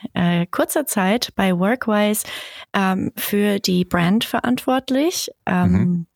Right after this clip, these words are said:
Speaker 1: und hab so ein bisschen einen relativ klassischen Weg hinter mir. Ich hab Wirtschaftspsychologie gesch-, äh, studiert.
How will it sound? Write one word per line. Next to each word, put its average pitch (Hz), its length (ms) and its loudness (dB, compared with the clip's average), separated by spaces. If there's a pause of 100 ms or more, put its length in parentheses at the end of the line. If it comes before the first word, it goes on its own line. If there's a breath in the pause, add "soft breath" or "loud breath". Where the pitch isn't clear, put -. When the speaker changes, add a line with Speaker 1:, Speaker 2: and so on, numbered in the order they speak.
(120)
Speaker 1:
und 175 360 2
hab 180 200 0
so - 160 -2
ein 175 160 4
bisschen 185 340 0 (460 loud breath)
einen 185 200 2
relativ 208 400 -2
klassischen 220 480 0
Weg 247 200 0
hinter 247 320 0
mir. 220 320 2
Ich - 100 -4
hab 185 140 -4
Wirtschaftspsychologie 214 1080 0
gesch-, - 380 0
äh, 190 260 0
studiert. 220 600 0